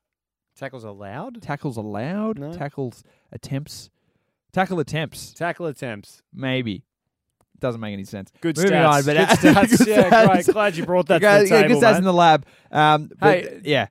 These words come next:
Speaker 1: Josh Rosen, uh, only completed forty percent of his passes. Didn't matter.
Speaker 2: Oh, ten for twenty-five. Wow.
Speaker 1: Yeah, a hundred seventy yards, but he got the T D. Um,
Speaker 2: Yeah.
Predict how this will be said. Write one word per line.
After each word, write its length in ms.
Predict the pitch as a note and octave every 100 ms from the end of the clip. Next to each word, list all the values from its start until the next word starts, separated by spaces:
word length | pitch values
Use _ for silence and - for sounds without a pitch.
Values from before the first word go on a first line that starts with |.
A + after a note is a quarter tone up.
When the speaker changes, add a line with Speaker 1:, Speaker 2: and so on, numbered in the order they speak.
| E3
Speaker 1:
Josh 320 | F#3+ A3 F#3+
Rosen, 440 | F3+ E3+ E3 C3+
uh, 300 | B2+ B2 A#2+ D3
only 200 | C#3+ C3+
completed 320 | A#2+ C3 A2+
forty 260 | - B2 A#2
percent 260 | A2+ B2
of 80 | A2
his 80 | G2+
passes. 480 | A#2 A#2 A#2 A2 -
Didn't 260 | C3+ A#2
matter. 320 | A2 A#2 G2+ G2
Speaker 2:
Oh, 120 | C#2 -
ten 180 | - F#2
for 80 | -
twenty-five. 640 | _ D2 - - E2 - _
Wow. 380 | C#2+ A1+ C#2 -
Speaker 1:
Yeah, 120 | A2 A2+ - - G1+ - -
a 40 | G#2+
hundred 280 | C#3 A2+ -
seventy 240 | G#2+ F#2+
yards, 320 | F#2+ F#2+ F#2
but 80 | G#2+
he 60 | A2
got 180 | D3+
the 120 | - _
T 260 | - G#2
D. 480 | F#2 G2 F#2+ F2+ F#2+ -
Um, 160 | F#2+
Speaker 2:
Yeah. 300 | G#2 F#2+ F#2